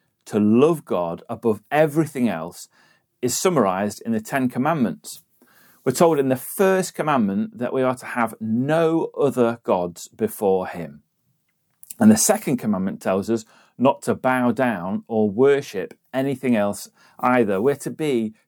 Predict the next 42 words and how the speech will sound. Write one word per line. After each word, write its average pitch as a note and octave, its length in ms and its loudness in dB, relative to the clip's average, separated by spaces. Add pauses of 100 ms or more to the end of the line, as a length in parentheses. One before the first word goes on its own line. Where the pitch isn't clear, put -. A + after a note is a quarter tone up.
devoted B2+ 720 -2
to F#2+ 80 -16
him. G2 440 -4 (1400)
That's D#3+ 200 2
all F3+ 140 6
well D3 140 4
and C3 140 0
good, D#3 140 0
but - 160 -6
how G3 380 -6
do G#3+ 100 -4
we F#3+ 100 -4
do G#3 400 -2
this G#2 320 -8
as A#2+ 180 -10
individuals G#2 760 -4
and G#2+ 120 -4
as G2 100 -8
a G2+ 80 -6
church? - 560 -8 (1000)
I A#2+ 80 4
think D#3+ 160 4
it's B2+ 100 -4
really E3 220 6
important C3+ 640 -2 (200)
that C#3+ 80 -10
if A#2 80 -8
we're B2+ 60 2
gonna C#3+ 180 2
be B2 380 0
devoted B2 640 0
to - 100 -10
him, G2 320 -6 (180)
it G#2 80 -4
has - 360 -6
to D#3 80 -8
start C#3 340 0
with G#2+ 220 -2
knowing G#2+ 760 0 (200)
who B2+ 200 4
he A2 160 4
is. F2+ 300 -4